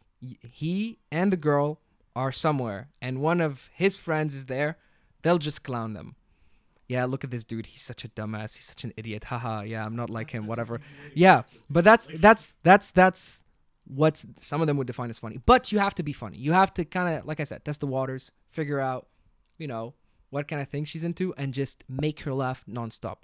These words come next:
Speaker 1: That's the first part. <laughs>
Speaker 2: That's
Speaker 1: Of
Speaker 2: two and three?
Speaker 1: caring and sensitive. That's two
Speaker 2: Caring
Speaker 1: and
Speaker 2: and
Speaker 1: three.
Speaker 2: sensitive. I don't know how to, what, I specifically
Speaker 1: The, the, the,
Speaker 2: caring is,
Speaker 1: the
Speaker 2: is
Speaker 1: caring is,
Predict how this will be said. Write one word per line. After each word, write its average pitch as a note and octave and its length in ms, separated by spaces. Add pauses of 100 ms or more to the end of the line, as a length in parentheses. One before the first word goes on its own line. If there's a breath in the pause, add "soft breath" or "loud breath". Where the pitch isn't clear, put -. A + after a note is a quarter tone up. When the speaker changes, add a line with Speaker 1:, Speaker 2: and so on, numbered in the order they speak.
(120)
Speaker 1:
That's D#3 440 (200)
the B2+ 80
first - 400
part. - 360 (840)
<laughs> - 0
Speaker 2:
That's - 520
Speaker 1:
Of B2+ 80
Speaker 2:
two - 140
and D#3+ 120
three? D3+ 100 (520)
Speaker 1:
caring C#3 360
and A#2+ 100
sensitive. A2 440
That's G#2+ 220
two - 60
Speaker 2:
Caring B2 100
Speaker 1:
and A2+ 80
Speaker 2:
and - 40
Speaker 1:
three. G#2+ 200
Speaker 2:
sensitive. - 200 (140)
I - 120
don't C4 100
know B3+ 80
how A#3 60
to, G3+ 60 (560)
what, - 120
I E3+ 60 (100)
specifically - 640
Speaker 1:
The, F#3+ 400
the, F3 340 (100)
the, F3 120
Speaker 2:
caring - 140
is, - 120 (260)
Speaker 1:
the E3 160
Speaker 2:
is F3 60
Speaker 1:
caring C4+ 360
is, F#3+ 380